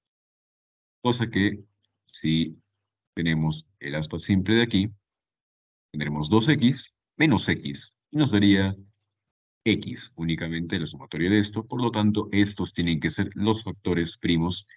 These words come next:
del numerador, de la parte de arriba. Hasta aquí ya tenemos los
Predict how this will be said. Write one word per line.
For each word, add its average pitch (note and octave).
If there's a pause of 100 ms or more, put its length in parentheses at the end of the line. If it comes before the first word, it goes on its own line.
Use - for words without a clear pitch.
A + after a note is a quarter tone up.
(280)
del F#2+
numerador, E2+
de D2
la C#2+
parte D#2+
de E2+
arriba. F#2+ (1200)
Hasta G#2
aquí D#3
ya E3+
tenemos D3
los A2+